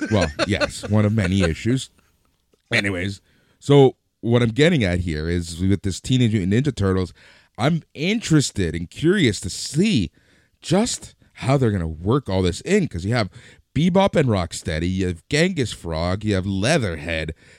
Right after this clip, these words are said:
Speaker 2: you have Mondo Gecko, you have Ray Fillet,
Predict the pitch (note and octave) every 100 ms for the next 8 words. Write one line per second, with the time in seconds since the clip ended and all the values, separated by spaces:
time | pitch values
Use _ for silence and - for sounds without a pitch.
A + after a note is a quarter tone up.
0 | - E2 D#2+ F#2 A2+ D#3+ D3 A2 G2 E2
1 | - - D2+ E2+ - _ _ E2+ D#2 D#2
2 | C3 E3 - G2+ E2+ E2+